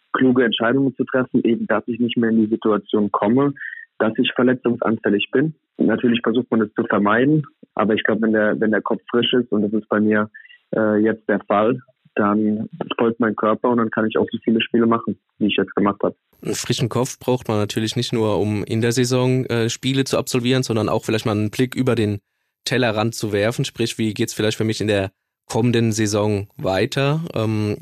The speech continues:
Speaker 2: hast du dir da schon Gedanken gemacht oder sagst du, wir haben jetzt den vierten Januar, also wir nehmen am vierten Januar mittwochs auf, ähm, für alle, die sich fragen, warum ich jetzt auf den vierten Januar komme.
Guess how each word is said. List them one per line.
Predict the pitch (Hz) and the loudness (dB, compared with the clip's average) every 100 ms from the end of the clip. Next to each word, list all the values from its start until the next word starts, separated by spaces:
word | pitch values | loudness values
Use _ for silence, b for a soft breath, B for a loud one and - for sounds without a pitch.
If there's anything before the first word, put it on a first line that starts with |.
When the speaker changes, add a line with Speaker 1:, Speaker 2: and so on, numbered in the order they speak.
| - | -6
Speaker 2:
hast | 107 | -4
du | 117 | -2
dir | 113 | 0
da | 113 110 | 0 0
schon | 127 120 117 | 0 0 0
Gedanken | 107 104 110 - 117 | -2 -2 -2 -4 -4
gemacht | 110 104 131 - | -2 0 -2 -2
oder | 110 107 | -2 0
sagst | 104 104 - | 0 -2 -2
du, | 110 107 - _ | -2 -4 -6 _
wir | 101 | -2
haben | 101 | 0
jetzt | 107 - | -2 -2
den | 104 | -4
vierten | - 107 | -2 -2
Januar, | 101 101 117 120 85 | 0 0 0 0 -2
also | 90 87 - - | -4 -6 -8 -8
wir | 98 | -4
nehmen | 95 92 | -2 -2
am | 92 | -2
vierten | - 110 101 | -4 -4 -2
Januar | 98 104 101 | 0 0 0
mittwochs | 107 - 98 - - - | -2 -2 -4 -4 -8 -4
auf, | 104 107 120 - | 0 0 0 -2
ähm, | 107 104 104 - _ _ _ _ _ _ | -2 0 -2 -6 _ _ _ _ _ _
für | - 92 | -4 0
alle, | 104 | 0
die | 107 | 0
sich | 104 101 | -2 -2
fragen, | 104 107 | -2 0
warum | 104 104 | 0 0
ich | 104 | -2
jetzt | 98 | -4
auf | |
den | 107 | -4
vierten | - 104 | -4 -4
Januar | 101 104 104 92 | -2 0 0 -2
komme. | 101 101 | -2 -4